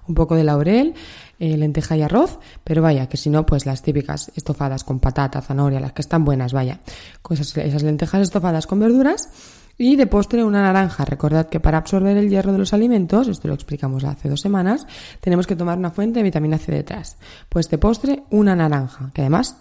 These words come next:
tiene mucha fibra. Am, ¿qué más? Podemos merendar, por ejemplo, unas tostadas de pan integral con un poco de tahín integral. Recordad que es una pasta de sésamo, ¿vale? De las semillas de sésamo, que también tienen fibra.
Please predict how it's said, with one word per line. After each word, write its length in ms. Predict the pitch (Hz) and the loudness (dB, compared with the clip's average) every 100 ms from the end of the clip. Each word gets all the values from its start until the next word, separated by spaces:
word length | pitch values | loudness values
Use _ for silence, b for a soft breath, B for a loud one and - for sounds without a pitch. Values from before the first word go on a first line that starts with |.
| - | -6
tiene 180 | 143 143 | -2 0
mucha 240 | 143 143 | 0 2
fibra. 320 | 220 175 - - B B B B B B | 4 2 0 -12 B B B B B B
Am, 680 | 202 196 196 190 180 170 170 - _ _ _ - - | 2 4 2 2 0 0 -4 -10 _ _ _ -20 -4
¿qué 100 | - | 4
más? 200 | 220 165 | 4 4
Podemos 400 | - 165 165 170 | 2 2 4 2
merendar, 540 | 175 190 220 214 202 185 | 2 4 4 4 2 2
por 120 | 196 | 0
ejemplo, 460 | 180 214 165 156 - | 0 0 0 -4 -2
unas 220 | 180 165 - | -2 0 -2
tostadas 420 | 156 151 156 156 | -4 -2 -2 -2
de 120 | 147 | -4
pan 300 | - 156 156 | -2 0 0
integral 540 | 151 143 143 165 320 - B B | -2 -2 0 2 2 0 B B
con 140 | - 170 | 0 2
un 80 | |
poco 220 | 143 156 156 | 2 2 2
de 140 | 147 | 0
tahín 360 | 143 135 143 139 | 0 0 0 0
integral. 540 | 135 131 131 151 339 | -2 -2 0 0 0
Recordad 300 | 220 147 131 | -2 -2 -2
que 80 | - | -4
es 80 | 143 | -6
una 140 | 135 | -4
pasta 260 | 147 147 143 | -4 -4 -6
de 80 | 139 | -4
sésamo, 520 | 170 165 196 302 - B B B - | -4 -2 0 0 -2 B B B -2
¿vale? 140 | 180 | 2
De 80 | 214 | 2
las 100 | 147 | 2
semillas 280 | 147 147 143 | 0 0 0
de 100 | 170 | 0
sésamo, 420 | 220 240 359 403 | 2 2 0 -4
que 100 | 151 | -8
también 340 | 135 131 175 | -4 0 2
tienen 240 | 135 139 170 | 2 0 0
fibra. 380 | 247 226 311 | 0 0 -2